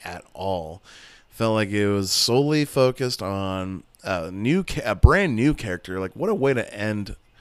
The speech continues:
a trilogy by introducing a new character and trying to get the audience and, like, so invested in this one ca-, new character,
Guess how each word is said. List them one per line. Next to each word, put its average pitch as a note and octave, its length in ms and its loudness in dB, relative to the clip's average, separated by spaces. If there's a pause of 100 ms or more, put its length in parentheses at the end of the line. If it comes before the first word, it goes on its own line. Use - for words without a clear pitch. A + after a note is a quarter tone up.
(460)
a G2 100 -4
trilogy F#2 800 -2 (240)
by G2+ 220 -2
introducing A2+ 580 -4
a F#2+ 60 -8
new G2+ 260 -2
character G2+ 500 -4
and F2+ 120 -10 (380)
trying A#2 240 -2
to A2 60 0
get G#2 180 -2
the F#2 200 -2
audience G2+ 500 -2
and, F2+ 260 -10 (260)
like, F#2 240 -4
so G#2+ 420 2
invested F#2+ 540 -4
in F#2 140 -6
this F#2 180 -6
one G2 300 -4
ca-, - 180 -16
new G#2 280 0
character, G2 680 -6